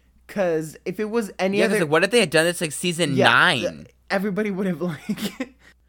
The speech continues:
Speaker 2: Valentina and Charlie Hyde's having a seizure. And, and to be honest, I, the lip syncs are, like, one of the last things I care about in a Drag Race episode, to be quite honest.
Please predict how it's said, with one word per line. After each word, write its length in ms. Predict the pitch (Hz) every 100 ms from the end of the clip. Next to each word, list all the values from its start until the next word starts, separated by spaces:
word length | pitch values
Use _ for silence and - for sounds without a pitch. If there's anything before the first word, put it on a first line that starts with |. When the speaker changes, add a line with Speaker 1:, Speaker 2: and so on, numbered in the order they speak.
| _ -
Speaker 2:
Valentina 680 | 127 156 175 185 - 175 175
and 120 | 156
Charlie 300 | 175 151 160
Hyde's 300 | 151 156 156
having 240 | 165 147
a 80 | 139
seizure. 960 | - - 185 214 180 127 101 92 98 117 _ _ _ _
And, 140 | 202 220
and 140 | 196
to 80 | 220
be 100 | 254
honest, 340 | 196 196 196 - -
I, 240 | 170 160 - - 127 - _ _
the 80 | 147
lip 200 | 135 165
syncs 280 | 208 233 285
are, 60 | 214
like, 160 | 190
one 100 | 170
of 80 | 160
the 100 | 156
last 440 | 120 107 117 135
things 240 | - 117 117
I 80 | 104
care 280 | - 104
about 360 | 107 98 85 67
in 80 | 101
a 40 |
Drag 320 | 92 95 92
Race 160 | 92 95
episode, 360 | 95 98 95 85
to 80 |
be 80 | 95
quite 220 | - 87 -
honest. 500 | 82 50 - -